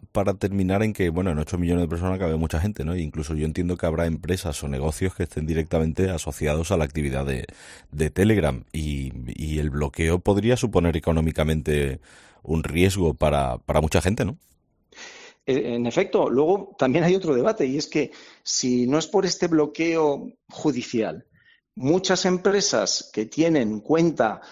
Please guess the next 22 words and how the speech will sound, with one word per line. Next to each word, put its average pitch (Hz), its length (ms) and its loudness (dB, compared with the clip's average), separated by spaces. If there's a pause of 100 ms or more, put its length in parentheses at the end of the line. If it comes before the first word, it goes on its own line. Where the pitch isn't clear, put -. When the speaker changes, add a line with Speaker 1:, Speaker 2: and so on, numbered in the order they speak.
(300)
Speaker 2:
en 101 680 -4
Twitter 175 440 2 (180)
o 104 160 -4
en 95 240 -8
Telegram 160 640 4 (300)
y 160 100 4
de 143 140 4
repente 127 720 0 (160)
estos 147 320 -4
señores 160 840 0 (160)
feudales 151 680 2
digitales 143 600 -6
deciden 127 580 -4 (340)
que 135 140 2
te 127 140 0
suspenden 143 760 2
o 113 100 0
que 113 140 -4
te 104 100 -2
quitan 151 280 0
la 151 160 2
cuenta, 170 500 2